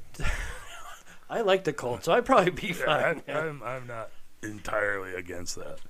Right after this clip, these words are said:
Speaker 1: And the really, I found out, when you really dig into this, you find out some really fucked up shit about these glaciers. There would be a mass release of D D T
Speaker 2: Oh.
Speaker 1: from the Himalayan glaciers.
Speaker 2: Really?
Speaker 1: Yeah. It holds, like,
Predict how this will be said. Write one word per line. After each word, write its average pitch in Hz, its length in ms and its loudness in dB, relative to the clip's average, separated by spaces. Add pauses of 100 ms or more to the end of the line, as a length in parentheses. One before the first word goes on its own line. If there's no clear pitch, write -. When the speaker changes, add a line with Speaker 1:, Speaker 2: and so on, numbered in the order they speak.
(680)
Speaker 1:
And 190 140 2
the 208 60 4
really, 208 280 8
I 135 100 0
found 185 180 4
out, 156 180 4
when 123 180 -8
you 156 60 -2
really 185 140 4
dig 156 140 -2
into 160 120 0
this, 170 180 -2
you 262 60 -4
find 165 180 0
out 143 100 -2
some 95 200 -8
really 120 380 -6
fucked - 320 -12
up 104 100 -10
shit 113 200 -8
about 87 180 -8
these 85 140 -14
glaciers. 87 520 -14 (960)
There 156 140 0
would 170 120 2
be 147 160 0
a 110 60 2
mass 127 440 -2
release 135 360 -2
of 92 280 -10
D 143 260 -4
D 123 320 -4
T 131 480 -4 (400)
Speaker 2:
Oh. 147 480 -2 (680)
Speaker 1:
from 120 200 -4
the 113 80 -4
Himalayan 143 580 -2
glaciers. 113 640 -8 (460)
Speaker 2:
Really? 107 720 -8 (500)
Speaker 1:
Yeah. 101 200 -6 (600)
It 123 40 -8
holds, 143 220 -2
like, 120 160 -4